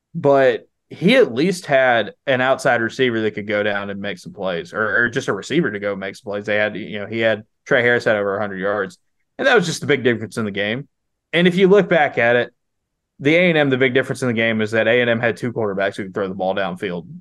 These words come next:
and Auburn didn't. And Georgia had a quarterback who could throw the ball down the field, and Auburn didn't. And L S U had a, <laughs> had a quarterback who could do everything, and Auburn didn't.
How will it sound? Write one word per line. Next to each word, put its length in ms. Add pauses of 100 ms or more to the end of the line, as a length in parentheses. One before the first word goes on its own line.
and 100
Auburn 300
didn't. 360
And 120
Georgia 340
had 140
a 40
quarterback 400
who 120
could 100
throw 260
the 140
ball 240
down 160
the 80
field, 200
and 80
Auburn 280
didn't. 340 (200)
And 120
L 140
S 140
U 100
had 220
a, 300
<laughs> 0
had 140
a 40
quarterback 360
who 80
could 120
do 160
everything, 520
and 80
Auburn 300
didn't. 260